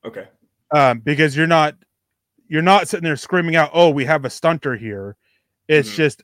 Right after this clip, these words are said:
Speaker 2: it's like unspoken communication, which you gotta pick up with your sense. And it was a thing of Lloyd Cushenberry. He s-, Lloyd Cushenberry saw him. He was just late to react to it.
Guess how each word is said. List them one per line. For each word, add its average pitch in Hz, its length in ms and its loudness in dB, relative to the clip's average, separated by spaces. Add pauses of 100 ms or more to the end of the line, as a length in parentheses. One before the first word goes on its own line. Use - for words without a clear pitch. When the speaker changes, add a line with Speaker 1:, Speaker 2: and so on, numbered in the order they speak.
(100)
Speaker 2:
it's 143 120 -10
like 139 300 -4
unspoken 156 760 -2
communication, 135 840 -8
which 120 200 -12
you 127 60 -12
gotta 127 220 -4
pick 135 180 -12
up 123 160 -6
with 117 140 -10
your 110 80 -18
sense. 123 360 -8 (580)
And 165 180 2
it 170 40 0
was 160 200 0
a 147 40 -2
thing 190 220 -4
of 143 260 -2 (140)
Lloyd 202 300 2
Cushenberry. 165 580 -2
He 139 100 -6
s-, - 220 -16 (180)
Lloyd 156 200 0
Cushenberry 143 420 -4
saw 175 260 0
him. 113 280 -8 (340)
He 170 140 -4
was 175 200 2
just 160 280 -2
late 135 600 -4 (120)
to 147 180 -4
react 131 720 -4
to 101 180 -14
it. - 200 -20